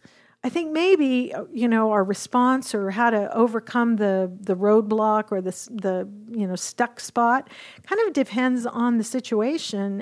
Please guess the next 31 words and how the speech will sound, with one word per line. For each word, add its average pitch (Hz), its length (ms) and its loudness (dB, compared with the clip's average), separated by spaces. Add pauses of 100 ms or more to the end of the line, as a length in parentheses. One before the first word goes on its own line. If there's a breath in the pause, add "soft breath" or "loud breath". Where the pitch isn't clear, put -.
(100)
and 214 400 0
what 233 220 0
has 262 340 0
us - 160 -4
blocked 190 520 -4
or 196 360 0
uncertain 190 580 -4
about 175 480 -6
our 190 100 0
next 180 300 -8
steps. - 540 -8 (500 loud breath)
For 226 180 2
instance, 220 520 0
if 214 260 0
it's 208 220 0
because 220 580 0
there's 208 380 2
just 226 340 0 (840 soft breath)
s-, - 220 -12 (100)
so 285 280 6
much 262 340 4
to 220 120 -2
do, 220 540 6
we, 214 240 -2
we 226 200 2
don't 226 180 6
even 208 160 2
know 196 120 2
where 190 200 0
to 175 60 -2
start. - 680 -4